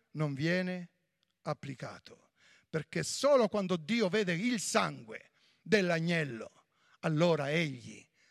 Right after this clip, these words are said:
salva, allora Egli opera.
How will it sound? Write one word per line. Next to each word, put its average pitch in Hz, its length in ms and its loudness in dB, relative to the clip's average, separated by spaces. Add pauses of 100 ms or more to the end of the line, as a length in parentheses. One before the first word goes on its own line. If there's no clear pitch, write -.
(120)
salva, 170 720 -2 (220)
allora 214 600 4
Egli 208 540 0 (220)
opera. 214 500 2